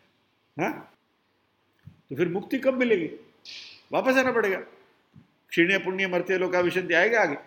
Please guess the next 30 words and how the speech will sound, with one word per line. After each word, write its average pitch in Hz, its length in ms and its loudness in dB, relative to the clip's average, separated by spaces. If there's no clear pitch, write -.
आना 226 140 0
पड़ेगा। 214 280 0
तो 180 80 -10
क्या 240 160 -4
करें? 131 280 -8
अब 180 100 -4
ये 262 140 4
क्रेडिट 226 400 4
को 285 100 2
ज़ीरो 202 280 6
कैसे 247 320 6
करें, 220 180 4
उसका 226 180 0
भी 240 100 -2
तरीका 208 280 2
भगवत 196 260 2
गीता 208 240 -2
में 220 140 -6
बताती 160 380 -2
है, - 180 -14
and 139 100 -10
that 143 140 0
is 196 100 -2
very 175 160 0
important। 147 320 -6
कोई 240 260 8
भी 285 200 0
कर्म 202 640 6
यदि 156 600 2
आप - 540 2